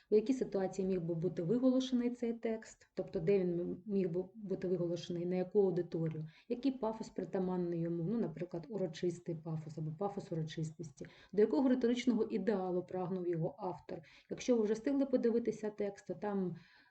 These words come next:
написано про риторичні ідеали минулого. Це, <clears throat> наприклад, софістичний,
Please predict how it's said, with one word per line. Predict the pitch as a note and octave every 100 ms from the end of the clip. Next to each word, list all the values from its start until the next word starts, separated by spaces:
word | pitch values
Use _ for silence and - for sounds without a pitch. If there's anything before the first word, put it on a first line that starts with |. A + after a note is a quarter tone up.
| -
написано | G3+ F#3+ G#3 - F#3
про | F3 F#3
риторичні | G3 G3+ G3 G3 F3+
ідеали | E3+ E3 E3 D#3+
минулого. | E3 G#3+ C#4+ C#4+ B3+ B3+ B3+ - _ _
Це, | - A3+ G#3+ G#3 G#3 -
<clears throat> | -
наприклад, | C4 G#3 G3+ G#3 - G3 F#3+ - _ _ _ _ -
софістичний, | G3 G#3+ - C4+ C4 C4 B3+ C4